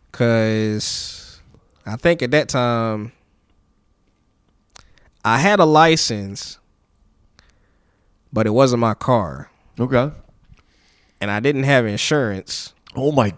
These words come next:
Speaker 2: God. When you s-, when you spun out?
Speaker 1: Yeah, 'cause it was
Speaker 2: Whose car was it?
Speaker 1: It was hers.
Speaker 2: Oh, it was your girl's car? Oh, shit, dude. Was it
Speaker 1: Yeah,
Speaker 2: messed
Speaker 1: sh-
Speaker 2: up?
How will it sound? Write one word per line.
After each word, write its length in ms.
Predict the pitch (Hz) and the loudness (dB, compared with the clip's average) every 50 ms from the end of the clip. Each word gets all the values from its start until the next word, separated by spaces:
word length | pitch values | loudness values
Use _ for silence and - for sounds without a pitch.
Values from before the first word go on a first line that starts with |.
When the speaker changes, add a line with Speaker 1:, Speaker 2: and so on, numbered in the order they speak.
| - | -4
Speaker 2:
God. 300 | - 160 139 131 120 - | -2 0 0 0 -2 0
When 120 | 127 139 147 | 0 0 0
you 60 | 151 | 0
s-, 100 | 151 - _ _ _ _ _ _ _ _ _ - | -4 -8 _ _ _ _ _ _ _ _ _ -6
when 180 | 127 123 135 | -2 0 0
you 80 | 139 135 | 0 0
spun 280 | 131 - - 156 156 139 | -2 0 0 0 0 0
out? 320 | 117 127 170 196 - _ _ _ _ _ _ _ _ _ - | -2 -2 -4 -4 -6 _ _ _ _ _ _ _ _ _ -8
Speaker 1:
Yeah, 200 | - 110 113 110 104 | -2 0 0 0 0
'cause 160 | 107 104 113 | -2 -2 0
it 80 | 139 160 | 2 2
was 380 | 160 151 139 127 120 - - - | 4 4 4 2 0 -4 -6 -2
Speaker 2:
Whose 180 | 139 175 233 - | -2 -2 0 0
car 260 | - 214 208 254 269 | 0 0 2 4 4
was 220 | 208 135 107 95 | 4 2 0 0
it? 160 | 90 - - _ _ _ _ - | -4 -8 -8 _ _ _ _ 0
Speaker 1:
It 100 | - 135 | 2 2
was 140 | 131 123 113 | 4 4 4
hers. 380 | 127 127 123 123 123 127 - - _ - - - | 4 4 4 4 2 0 -2 -10 _ -20 -12 -2
Speaker 2:
Oh, 200 | - 147 156 151 | 0 4 4 4
it 20 | 147 | 4
was 140 | 143 127 131 | 2 -2 -4
your 80 | 131 | -6
girl's 280 | 120 135 127 127 127 - | -4 -2 -2 -4 -4 -4
car? 320 | - 135 131 139 151 175 _ _ - _ _ _ _ _ _ _ _ _ _ _ _ - | -4 -4 -4 -4 -6 -8 _ _ -20 _ _ _ _ _ _ _ _ _ _ _ _ 6
Oh, 280 | 190 214 233 220 196 | 8 10 12 10 10
shit, 540 | 202 - - - - - - 294 277 247 - | 8 4 -4 -12 -12 -8 -4 -2 -2 -2 -2
dude. 360 | - 165 170 185 208 - - - | -2 -2 -2 -2 -2 -4 -6 -6
Was 220 | - 107 107 107 - | -4 -2 -2 -2 0
it 120 | - 95 | -2 -2
Speaker 1:
Yeah, 60 | 101 | 0
Speaker 2:
messed 200 | 156 165 190 - - | 0 0 0 0 -2
Speaker 1:
sh- 60 | - | -2
Speaker 2:
up? 300 | - - - 381 - | -2 -2 -4 -6 -8